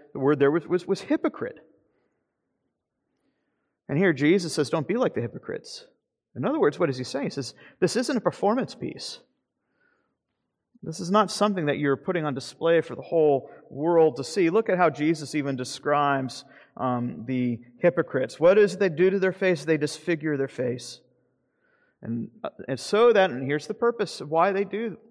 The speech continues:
and practice these things, so that others might look upon them. Jesus, don't be like that. True religion is not devoid of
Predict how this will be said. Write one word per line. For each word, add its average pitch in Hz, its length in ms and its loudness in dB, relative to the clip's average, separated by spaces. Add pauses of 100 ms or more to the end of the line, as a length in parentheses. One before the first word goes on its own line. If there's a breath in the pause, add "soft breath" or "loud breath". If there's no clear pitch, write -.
(100)
and 127 120 -14
practice - 360 -6
these - 220 -12
things, - 220 -16
so - 100 -8
that - 100 -10
others 190 380 0
might 151 200 -4
look 165 260 0
upon 135 560 -2 (380 soft breath)
them. 110 380 -8 (4000)
Jesus, 156 380 0
don't 170 200 2
be 151 100 4
like 123 260 4
that. 120 220 -6 (1600)
True 247 180 2
religion 214 360 6
is 165 140 -4
not 180 180 4
devoid 160 400 4
of 131 100 4